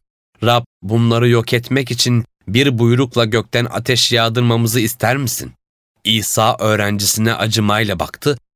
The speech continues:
ve onun sert ruhunu azarlayarak şöyle dedi. "İnsanoğlu insanları yok etmeye değil, kurtarmaya geldi." Luka dokuzuncu bölüm elli dördüncü ve elli altıncı ayetler.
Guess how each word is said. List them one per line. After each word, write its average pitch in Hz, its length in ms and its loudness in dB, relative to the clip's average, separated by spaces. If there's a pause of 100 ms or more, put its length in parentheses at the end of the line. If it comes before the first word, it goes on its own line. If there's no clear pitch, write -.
ve 120 160 0
onun 117 380 2 (360)
sert 123 440 -2
ruhunu 113 560 2
azarlayarak 110 680 0
şöyle 98 400 0
dedi. 71 280 -10 (420)
"İnsanoğlu 123 840 0 (180)
insanları 120 680 2
yok 123 260 2
etmeye 104 480 -2
değil, 120 360 2 (240)
kurtarmaya 98 680 0
geldi." 64 460 -8 (260)
Luka 113 420 0 (260)
dokuzuncu 113 600 0
bölüm 104 300 0 (280)
elli 104 280 0
dördüncü 98 640 0
ve 170 80 2
elli 117 380 2
altıncı 107 500 0
ayetler. - 720 -8